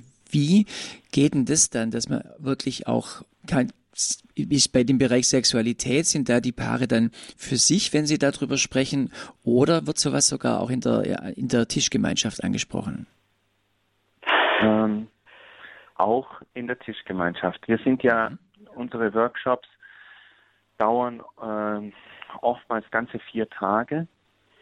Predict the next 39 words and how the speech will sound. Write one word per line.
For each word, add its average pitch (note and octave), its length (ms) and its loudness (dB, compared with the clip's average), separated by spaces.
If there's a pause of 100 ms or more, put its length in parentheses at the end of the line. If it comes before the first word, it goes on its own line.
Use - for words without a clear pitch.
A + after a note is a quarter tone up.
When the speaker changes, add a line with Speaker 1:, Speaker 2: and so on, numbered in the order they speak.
(280)
Speaker 2:
Lieber B2 260 4
würden B2 200 0
wir A#2+ 100 0
fünf D#3+ 300 -4
machen D#3+ 360 -4
noch, E3 180 0 (320)
<laughs> - 200 -2
manchmal C3+ 340 -6
auch G#2+ 120 -8
nur A2+ 120 -6
drei, G#2+ 280 -4 (120)
geht's A#2 200 -8
auch A#2 80 2
nur A2+ 120 0
dreieinhalb. G#2+ 520 0 (380)
Weil A#2+ 140 0
je B2 80 0
länger C#3+ 280 0
man C#3+ 140 -2
miteinander B2 480 -2
unterwegs G#2+ 540 -4
ist, G#2 200 0 (120)
desto G#2 320 0
mehr G#2 360 2
merkt G#2+ 300 -2
man G#2 120 -10
diesen G#2 220 -16
Gewinn, G2 540 -2 (180)
äh, F2+ 320 2 (240)
daraus, F#2+ 440 2 (260)
äh, F2+ 340 -4
auch - 280 -4
miteinander G2 460 0
als - 120 -4
Paare A2 560 -4
auch G#2 100 -6
unterwegs A2 420 -6 (100)
zu B2 180 -6
sein. A#2+ 240 0